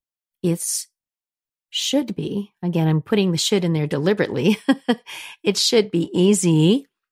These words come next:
for you to decide if you want something. But when you think about the shoulds,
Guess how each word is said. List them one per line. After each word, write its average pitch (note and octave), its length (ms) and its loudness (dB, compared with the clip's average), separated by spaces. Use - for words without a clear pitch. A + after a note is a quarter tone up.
for - 160 -6
you E3+ 240 2
to E3+ 100 -2
decide D#3 380 0
if D3+ 140 -4
you C#3+ 100 -2
want D#3+ 260 -2
something. D3 540 -4
But F#3+ 160 -2
when F#3+ 140 0
you F3+ 180 2
think A3 280 -4
about F#3+ 240 -4
the E3 80 -6
shoulds, - 760 -4